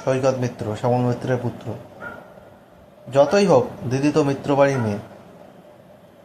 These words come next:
পরে কৌশিক তাকে বলেন, তিনিই সব দায়িত্ব বহন করতে চান, এই নিয়ে তার কোনো সমস্যা নেই। সেই থেকে মনোবিনার সব দায় একাই পালন করছেন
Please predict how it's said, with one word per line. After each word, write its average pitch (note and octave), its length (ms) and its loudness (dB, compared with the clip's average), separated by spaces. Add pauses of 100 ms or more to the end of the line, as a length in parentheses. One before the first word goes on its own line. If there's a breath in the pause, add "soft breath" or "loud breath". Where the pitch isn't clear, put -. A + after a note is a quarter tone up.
(160)
পরে D#3 240 6
কৌশিক E3 440 0
তাকে C#3+ 340 2 (160)
বলেন, B2+ 240 6 (120)
তিনিই C#3 220 0
সব B2 200 -2
দায়িত্ব A#2+ 320 2
বহন A#2 260 0
করতে - 240 -8
চান, G#2 100 -6 (560)
এই C#3+ 180 0
নিয়ে D3 240 0 (180)
তার C3 180 4
কোনো C3+ 420 0 (120)
সমস্যা A#2 340 0
নেই। G#2 140 -4 (520)
সেই D#3 220 -2
থেকে D3+ 280 0 (420)
মনোবিনার D3 500 4
সব C#3+ 280 2
দায় A2 200 2 (400)
একাই C3 240 2
পালন B2 320 0
করছেন A#2+ 280 -4